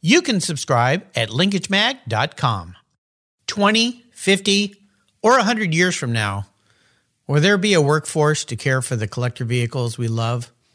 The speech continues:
With auto shop programs disappearing across the country, it's a question we enthusiasts have to ask.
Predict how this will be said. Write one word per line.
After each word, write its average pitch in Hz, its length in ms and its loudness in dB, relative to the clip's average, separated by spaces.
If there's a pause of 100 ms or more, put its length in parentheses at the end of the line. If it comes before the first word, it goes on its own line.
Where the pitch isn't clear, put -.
(100)
With 165 160 -2
auto 208 280 2
shop 214 300 2
programs 185 540 2
disappearing 165 760 0
across 143 380 0
the 139 60 -6
country, 120 540 -2 (240)
it's 185 200 -4
a - 20 -8
question 233 580 0
we 185 140 2
enthusiasts 135 680 0 (140)
have 139 280 -2
to - 160 -6
ask. 104 420 -2